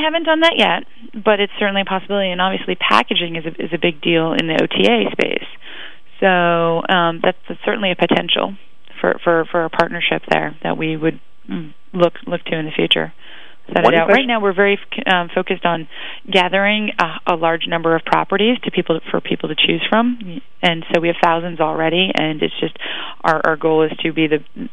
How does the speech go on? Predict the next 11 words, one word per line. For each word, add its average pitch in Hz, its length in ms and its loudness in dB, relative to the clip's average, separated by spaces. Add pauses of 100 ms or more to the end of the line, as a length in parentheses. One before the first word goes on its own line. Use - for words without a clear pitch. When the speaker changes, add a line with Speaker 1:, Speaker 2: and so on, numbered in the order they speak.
Speaker 1:
offer 165 320 2
the, 160 240 -8
the 160 100 0
widest 160 460 0
br-, - 80 0 (340)
breadth 160 240 2
of 147 80 -4
inventory 151 540 2
that - 100 2
we - 60 0
can, - 400 -4